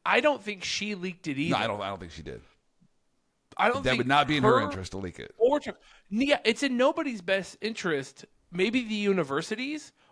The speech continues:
Speaker 1: or maybe it's some
Speaker 2: Yes.
Speaker 1: some person in the, um, you know, in the athletic department, in the A D's office that leaked it because it's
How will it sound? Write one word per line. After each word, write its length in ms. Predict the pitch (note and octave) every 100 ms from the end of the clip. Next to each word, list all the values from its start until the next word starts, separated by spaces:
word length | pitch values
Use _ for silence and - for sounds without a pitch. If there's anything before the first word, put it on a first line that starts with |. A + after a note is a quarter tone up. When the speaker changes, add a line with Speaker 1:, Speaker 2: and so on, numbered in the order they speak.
| _
Speaker 1:
or 100 | G#3+
maybe 360 | G#3+ C4+ D4+ C#4+
it's 120 | -
some 380 | - A3+ A3 A3
Speaker 2:
Yes. 600 | C#3 D#3+ B2+ F2+ - - - -
Speaker 1:
some 300 | - - B3
person 520 | - A#3+ B3 C4+ B3+ B3
in 380 | A#3 A3 A3+
the, 420 | A3+ A3 G#3+ G#3 - F#3+
um, 420 | G3 F#3 F3+ F3+ - _ _ _ -
you 160 | F#3+
know, 260 | D#3+ D#3+ D3+
in 220 | E3 G#3
the 160 | G#3 F#3
athletic 440 | F#3 F#3 C4 F#3
department, 400 | F3 D#3+ D#3+ E3+
in 80 | E3+
the 140 | E3+
A 120 | F#3+
D's 240 | G3 C4 G#3
office 320 | D#3+ D3+ D#3
that 180 | D#3+ D3+
leaked 200 | E3 F3+
it 100 | E3+
because 260 | F3 F3
it's 280 | E3 D#3 -